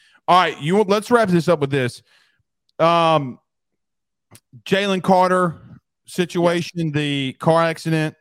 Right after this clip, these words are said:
Speaker 1: Um, listen, so if you missed it today, <clears throat> the University of Georgia is getting sued,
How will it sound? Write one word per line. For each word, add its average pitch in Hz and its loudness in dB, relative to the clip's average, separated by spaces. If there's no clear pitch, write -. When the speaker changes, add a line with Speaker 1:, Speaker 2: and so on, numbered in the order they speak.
Speaker 1:
Um, 160 4
listen, 156 -16
so 190 -8
if 185 -14
you 196 -14
missed 226 -10
it 214 -12
today, 160 -8
<clears throat> - -20
the 190 -12
University 175 -8
of 143 -10
Georgia 151 -8
is 131 -6
getting 139 0
sued, 143 4